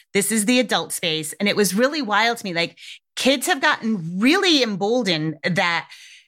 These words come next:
you know, that every, they can have whatever they want. And I don't think that's,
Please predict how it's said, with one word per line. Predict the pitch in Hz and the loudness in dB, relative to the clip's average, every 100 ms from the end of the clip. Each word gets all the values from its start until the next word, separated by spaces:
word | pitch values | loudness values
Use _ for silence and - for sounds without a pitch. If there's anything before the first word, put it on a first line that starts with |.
| _ | _
you | 220 | 0
know, | 196 175 180 - | 2 0 -2 -4
that | 220 214 - | 0 0 0
every, | 233 247 269 | -2 -2 -4
they | 185 254 | 0 0
can | 269 262 | 0 0
have | 262 214 | 0 -2
whatever | 226 - 196 196 | -4 -4 -4 -2
they | 185 180 | 0 0
want. | 170 196 165 | 2 2 2
And | 190 | 0
I | 202 | 2
don't | 302 311 | 2 2
think | 302 - | 0 0
that's, | 208 - - | -2 -4 -12